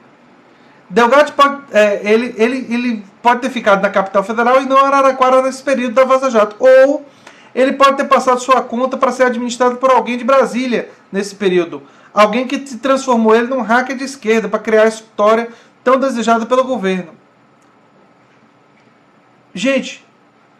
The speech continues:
e, o Delgatti, ele, ele foi atrás de um ativista de esquerda e disse que era amigo do Glenn Greenwald.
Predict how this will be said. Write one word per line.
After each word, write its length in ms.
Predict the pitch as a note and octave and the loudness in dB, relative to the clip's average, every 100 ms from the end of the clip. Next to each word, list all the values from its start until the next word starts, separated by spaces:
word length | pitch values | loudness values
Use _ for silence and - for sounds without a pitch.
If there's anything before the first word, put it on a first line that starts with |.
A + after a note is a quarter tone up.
| - | 0
e, 260 | A3+ A#3 - | 0 0 -4
o 160 | G#3+ B3+ | -6 -2
Delgatti, 680 | C4+ C#4+ F3+ F#3+ A3 A3 - | 2 2 4 4 4 2 -6
ele, 200 | G3+ A3+ B3 A#3+ G#3 | -2 0 0 -2 -4
ele 180 | A3 | -4
foi 280 | A3 B3 B3+ | -4 -4 0
atrás 640 | B3 A#3 G#3 A3 C4 C4 F#3 | 0 0 0 2 2 0 -4
de 120 | A3 | -6
um 120 | A3+ | 0
ativista 680 | A3+ A3 A3 F3+ B3+ C4+ B3 | 0 0 -6 -10 -10 -10 -10
de 100 | A3 | -10
esquerda 720 | - - E3 E3+ E3 F#3 G#3+ _ _ _ _ _ _ - | -12 -8 -8 -6 -8 -10 -10 _ _ _ _ _ _ -6
e 100 | A3 | -4
disse 300 | F#3+ C4+ C4+ | -2 -4 -6
que 100 | A#3+ | -4
era 200 | C4+ C4+ | 0 2
amigo 360 | A3 A3+ C#4+ C#4 | 0 -2 -2 -4
do 140 | A#3+ | -4
Glenn 340 | F#3+ A#3 C4 G#3+ | -4 -2 -2 -2
Greenwald. 640 | A3+ C4+ A3 D#3+ D3+ | -4 -2 0 -2 -4